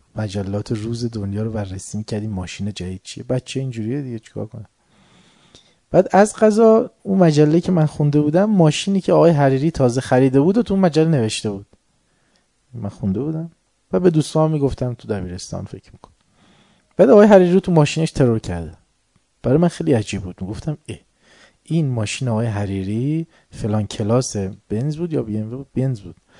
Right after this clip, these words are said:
یه، اه، فناوری جدید داره، تا پونصد متر مغناطیس ایجاد می‌کنه، مواد منفجره رو تشخیص می‌ده، اگر، م، نمی‌دونم چی بشه منفجرش می‌کنه. یه چیز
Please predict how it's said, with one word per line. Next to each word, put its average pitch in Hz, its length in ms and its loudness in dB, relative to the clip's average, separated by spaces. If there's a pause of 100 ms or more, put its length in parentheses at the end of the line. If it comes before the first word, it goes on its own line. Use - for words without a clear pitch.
(540)
یه، 131 480 4
اه، 104 540 -6
فناوری 123 600 2
جدید 135 400 0
داره، 190 280 0
تا 151 160 -2
پونصد 151 640 -2
متر 190 460 2 (1700)
مغناطیس 139 600 0
ایجاد 180 440 6
می‌کنه، 180 720 2
مواد 151 340 2
منفجره 123 720 2
رو 160 280 2
تشخیص - 520 -4
می‌ده، 170 440 0 (440)
اگر، 139 460 2 (680)
م، - 40 -18 (440)
نمی‌دونم 117 400 -4
چی - 160 -10
بشه 107 340 -2
منفجرش 127 840 2
می‌کنه. 151 460 -2
یه 156 80 -4
چیز - 160 -2